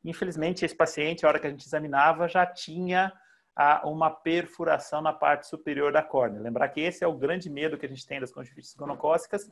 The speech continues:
O gonococo, ele consegue penetrar na córnea íntegra. Você não precisa ter uma lesão de córnea inicial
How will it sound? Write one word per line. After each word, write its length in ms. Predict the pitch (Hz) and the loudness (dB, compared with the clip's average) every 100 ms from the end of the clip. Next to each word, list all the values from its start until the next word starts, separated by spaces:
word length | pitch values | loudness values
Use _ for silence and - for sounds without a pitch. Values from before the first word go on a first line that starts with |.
| - - - | -14 -14 -10
O 60 | 151 | 0
gonococo, 480 | 175 165 160 165 | 2 2 -2 -4
ele 100 | 180 | -4
consegue 680 | 170 196 185 - 170 170 160 | -4 -2 -4 -2 2 2 0
penetrar 500 | - 170 160 - 151 | -10 -6 -6 -2 -2
na 80 | 151 | -2
córnea 320 | - 147 151 | -4 -4 -4
íntegra. 460 | 143 139 135 120 120 | -6 -10 -10 -10 -10
Você 260 | 123 - | -12 -10
não 100 | 139 | -8
precisa 400 | 147 135 - 143 | -8 -14 -10 -8
ter 100 | 151 | -4
uma 120 | 147 147 | 0 0
lesão 460 | 143 127 139 156 | 2 0 -4 -6
de 100 | 143 | -8
córnea 340 | - 139 139 139 | 0 2 2 0
inicial 600 | 135 - 143 147 190 | -12 0 6 6 6